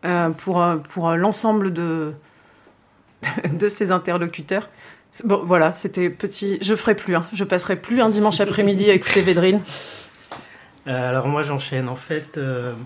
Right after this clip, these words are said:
Speaker 2: en fait, ce qui est dingue dans cette histoire, c'est que depuis de vingt-cinq ans, en fait, il y a une espèce de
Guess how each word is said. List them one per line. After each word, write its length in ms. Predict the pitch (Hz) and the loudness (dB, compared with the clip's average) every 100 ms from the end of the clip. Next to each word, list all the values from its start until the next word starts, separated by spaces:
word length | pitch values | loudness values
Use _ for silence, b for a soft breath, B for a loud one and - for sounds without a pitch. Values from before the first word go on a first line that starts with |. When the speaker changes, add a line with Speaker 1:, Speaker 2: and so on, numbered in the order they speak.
| - B B B B B | -16 B B B B B
Speaker 2:
en 40 | 127 | -4
fait, 200 | 170 - | -4 -4
ce 40 | |
qui 120 | - | -4
est 40 | 123 | -2
dingue 240 | 151 143 | 0 0
dans 160 | 127 120 | 0 -2
cette 220 | 131 113 | -6 -8
histoire, 300 | 117 165 156 | -6 -4 -2
c'est 100 | 135 | -4
que 220 | 113 110 | -6 -6
depuis 260 | 110 - 117 | -10 -8 -8
de 60 | |
vingt-cinq 460 | 107 113 120 110 135 | -8 -8 -8 -8 -6
ans, 80 | 151 | -8
en 60 | |
fait, 300 | 139 135 135 | -6 -10 -8
il 60 | 117 | -8
y 20 | |
a 80 | 107 | -8
une 140 | 101 | -10
espèce 400 | 101 - 131 120 | -12 -12 -10 -10
de 380 | 110 107 101 101 | -12 -12 -12 -12